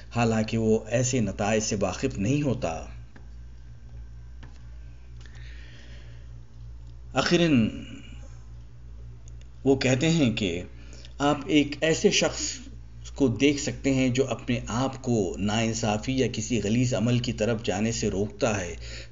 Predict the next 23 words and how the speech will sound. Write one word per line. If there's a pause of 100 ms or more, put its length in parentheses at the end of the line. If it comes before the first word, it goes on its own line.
(120)
फिर
भी
उसकी
ज़बान (1080)
इसकी (540)
परवाह
किए
बग़ैर (1400)
ज़िंदा
और
मुर्दा
लोगों
की
ग़ीबत
करने (540)
से
बाज
नहीं
आ
रही
है। (3500)
आदमी
कभी-कभी